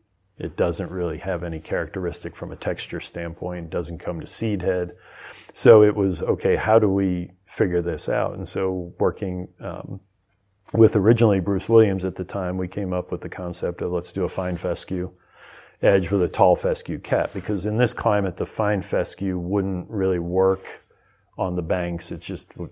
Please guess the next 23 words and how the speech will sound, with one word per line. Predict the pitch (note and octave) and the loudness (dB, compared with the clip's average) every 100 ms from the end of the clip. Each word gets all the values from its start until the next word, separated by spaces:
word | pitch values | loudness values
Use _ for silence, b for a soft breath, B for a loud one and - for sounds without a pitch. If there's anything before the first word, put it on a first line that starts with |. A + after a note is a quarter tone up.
| - | -6
gets | F2+ - | -4 -4
too | - F#2+ | -4 -4
hot | - F2 - | -2 -2 -2
and | |
it | G2 | -8
would | E2+ | -8
probably | F2 F#2+ E2+ | -2 -2 -2
melt | E2+ - - | -4 -4 -4
out. | E2+ E2 - | -4 -6 -6
So | - F2+ | -4 -2
we | F2 E2+ - B B B - | -4 -8 -12 B B B 0
came | A#2+ A2 | 4 6
up | G2 | 4
with | G2 - | 2 0
the | - | -4
tall | - A#2 G#2 | 4 6 6
fescue. | - F#2+ - G2+ | 4 0 0 -2
So | - G#2 | -4 -2
you've | F#2+ G2 | 0 6
got | A2 F#2+ B2+ | 6 6 0
basically | G#2+ F#2 G2 F#2 | 0 0 0 2
a | |
revetted | F#2 F#2+ G#2 A2 G#2+ G2 F#2+ | 2 6 8 8 8 2 -2